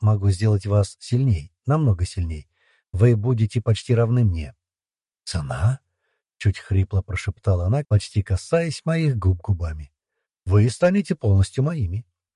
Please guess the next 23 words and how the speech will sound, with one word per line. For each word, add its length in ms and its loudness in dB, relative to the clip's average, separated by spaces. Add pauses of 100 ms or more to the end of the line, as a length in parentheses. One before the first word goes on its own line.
(100)
Вы 180 4
не 120 4
сможете 580 0
ослушаться 480 -6
моего 280 0
приказа. 540 -4 (440)
Вы 180 4
не 100 4
сможете 520 2
уйти. 580 -4 (380)
Ваши 340 2
жизни 340 -2
будут 260 0
связаны 420 -2
со 160 -4
мной. 320 -4 (220)
Умру 360 4
я, 440 -2
умрете 520 0
и 40 -6
вы. 260 -8 (500)
Слепое 420 0
повиновение 760 0